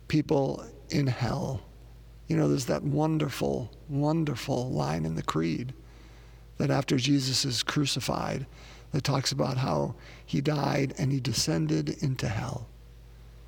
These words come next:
Brothers and sisters, there is no place the love of God, the love of God that John's talking about here, will not go. There is no place. It's so great.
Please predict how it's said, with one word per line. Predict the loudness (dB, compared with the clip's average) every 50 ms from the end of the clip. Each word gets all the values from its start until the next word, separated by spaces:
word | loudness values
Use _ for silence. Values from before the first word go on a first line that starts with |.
| -20 -20 -20 -20 -20 -20 -20 -20 -20 -20 -18 -6 -2
Brothers | 2 2 4 4 4 4 2
and | 2
sisters, | 2 2 2 2 2 2 0 0 0 2
there | 2 2 2 2
is | 2 0
no | 2 2 2 4 4 4 4 2
place | 0 0 0 2 2 2 0 0 -2 -2
the | 0 0 0 2
love | 2 2 2 2 0 0 -2
of | -2 -2 -2 0 0
God, | -2 0 -2 -2 -4 -4 -6 -2
the | 0 2
love | 4 4 4 6 6 4
of | 4 4
God | 4 4 4 4 2 0 -2 -2
that | -4 -2
John's | -2 -2 -2 -2 -2 -2
talking | -2 -2 -2 -2 -2 -2
about | -2 0 0 0
here, | 0 -2 -2 -2 -4 -8 -12 -14 -14 -14 -6 -2
will | 2 4 4 4 4
not | 2 2 0 -2 -4
go. | -4 -4 -4 -6 -8 -12 -16 -20 -18 -4 2
There | 2 4
is | 4 4 2
no | 4 4 4 2
place. | 2 -2 -6 -8 -6 -8 -8 -8 -8 -10 -12 -16 -20 -20 -20 -20 -20 -20 -20 -20 -20 -20 -20 -20 -20 -20 -20 -20 -14
It's | -8 -2 0 2
so | 2 2 2 0 -2 -4
great. | -4 -4 -6 -6 -8 -8 -10 -12